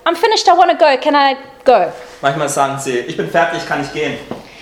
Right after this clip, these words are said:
Speaker 1: But five of us are still eating.
Speaker 2: Aber fünf von uns sind immer noch am Essen.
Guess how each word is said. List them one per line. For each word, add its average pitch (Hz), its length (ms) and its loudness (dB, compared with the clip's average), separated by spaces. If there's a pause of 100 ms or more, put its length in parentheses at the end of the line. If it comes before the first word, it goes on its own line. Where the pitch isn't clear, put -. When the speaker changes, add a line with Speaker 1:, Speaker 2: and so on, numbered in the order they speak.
(160)
Speaker 1:
But 277 140 2
five 294 320 0
of 285 80 0
us 262 180 0
are 269 60 0
still 269 280 -2
eating. 240 400 -4
Speaker 2:
Aber 131 200 0
fünf 160 180 -4
von 156 100 -4
uns 131 220 -4
sind 135 80 -6
immer 123 140 -4
noch 117 100 -4
am 113 100 -6
Essen. 139 300 -6